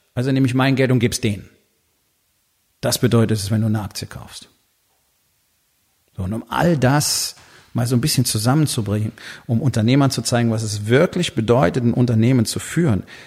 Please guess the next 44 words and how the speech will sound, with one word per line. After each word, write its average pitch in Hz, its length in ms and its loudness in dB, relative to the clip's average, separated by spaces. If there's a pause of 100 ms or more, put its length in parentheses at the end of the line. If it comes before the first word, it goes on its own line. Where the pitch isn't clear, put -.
(100)
inklusive 123 640 -2
Team, 107 340 -4 (200)
inklusive 127 540 0
Marketing. 110 580 0
Was 131 200 0
bedeutet 123 480 0
das? - 220 -6
Wie 127 100 2
muss 151 220 4
ich 139 100 2
kommunizieren? 131 720 0
Was 120 220 0
bedeutet 127 400 0
es, - 160 -6
für, 131 120 -2
sich - 400 -4
wirklich 127 280 -4
für - 100 -2
die 107 80 -2
Kunden 165 460 0
zu 117 160 -2
sorgen, 104 320 0
für - 160 -4
das - 220 -2
Team 170 260 0
zu - 160 -6
interessieren, 117 500 -4
dass 107 200 -4
das 117 100 -8
alles 139 280 -2
am 127 100 0
Schluss - 280 -4
zusammenpasst? 135 920 -4 (760)
Darum 131 420 4
habe 120 120 4
ich - 60 -4
die 127 80 0
Rising 113 340 2
King 117 240 -4
Academy 117 540 -4
gegründet. 90 460 -10
Das 104 240 -4
ist 113 260 -2
das, 120 240 -2